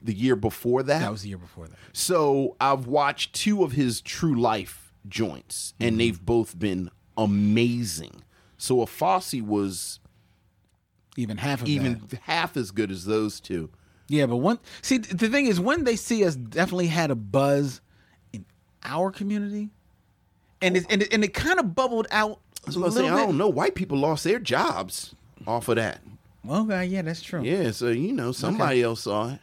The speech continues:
Speaker 2: That's true. I hope it wins.
Speaker 1: Yeah, o-, of, of course.
Speaker 2: I do hope it wins.
Speaker 1: Of course. You know, I want, like, I just want Ava DuVernay and Billy Porter to just stay up on stage the whole time.
Speaker 2: <laughs>
Speaker 1: And then, like,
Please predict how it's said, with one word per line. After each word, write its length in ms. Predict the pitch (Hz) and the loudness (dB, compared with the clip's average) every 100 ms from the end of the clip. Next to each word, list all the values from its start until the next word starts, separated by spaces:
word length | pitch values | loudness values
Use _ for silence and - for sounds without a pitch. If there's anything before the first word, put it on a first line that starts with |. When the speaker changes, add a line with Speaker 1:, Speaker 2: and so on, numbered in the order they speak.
| _ | _
Speaker 2:
That's 220 | 131 165 | -6 -6
true. 180 | - 131 - - - - | -8 -10 -10 -20 -20 -4
I 120 | 190 | 0
hope 180 | 240 240 | 2 2
it 40 | 170 | 0
wins. 400 | 135 80 - - | 0 -4 -14 -12
Speaker 1:
Yeah, 220 | 120 117 | 0 2
o-, 180 | 120 143 117 | 2 2 -2
of, 120 | 95 - | -6 -4
of 240 | 104 92 - | -4 -4 -6
course. 560 | - 440 - - - | 0 0 0 -4 -10
Speaker 2:
I 60 | 107 | -10
do 160 | 101 98 | -10 -10
hope 140 | 92 | -12
it 60 | 90 | -14
wins. 280 | 85 - - | -16 -14 -2
Speaker 1:
Of 240 | 120 117 | 0 -2
course. 340 | - 220 320 - | -4 0 0 -2
You 100 | 320 | -4
know, 120 | 107 | -2
I 100 | 113 | 0
want, 280 | 359 127 113 - 98 104 | 0 0 -2 -6 -14 -2
like, 160 | 143 | 0
I 80 | 160 | 2
just 320 | 330 202 - - _ _ _ | 2 0 -2 -10 _ _ _
want 240 | 135 139 | 0 2
Ava 240 | 117 143 127 | 2 2 2
DuVernay 560 | 123 127 117 120 113 | 0 2 2 0 0
and 120 | 101 175 | 0 2
Billy 220 | 120 104 | 2 2
Porter 320 | - 131 107 | 0 -2 -2
to 100 | 92 | -4
just 240 | 90 98 - | -6 -4 -4
stay 200 | 107 101 | -2 -2
up 160 | 92 | -2
on 160 | 95 90 | -4 -4
stage 420 | - 95 92 80 | -2 0 0 -2
the 80 | 90 | -4
whole 200 | 92 92 | 0 -2
time. 340 | 90 90 71 80 - - | 0 -2 -2 -8 -16 -20
Speaker 2:
<laughs> 200 | - 117 | -18 -10
Speaker 1:
And 540 | 117 127 131 117 104 | -6 -2 -2 -4 2
then, 220 | 110 113 | 4 6
like, 240 | 104 98 | 6 2